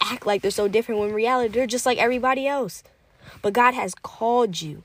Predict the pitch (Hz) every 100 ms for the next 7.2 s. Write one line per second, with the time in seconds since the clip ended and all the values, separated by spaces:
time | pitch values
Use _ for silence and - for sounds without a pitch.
0 | _ - - 196 196 226 170 160 - 135
1 | - _ _ _ _ _ _ _ _ _
2 | _ _ _ - - - 269 240 285 285
3 | 240 240 240 233 214 196 - 180 196 190
4 | - - 202 269 277 254 240 240 214 214
5 | 240 226 220 214 185 170 226 - 175 165
6 | 156 - _ _ _ _ - 240 311 302
7 | -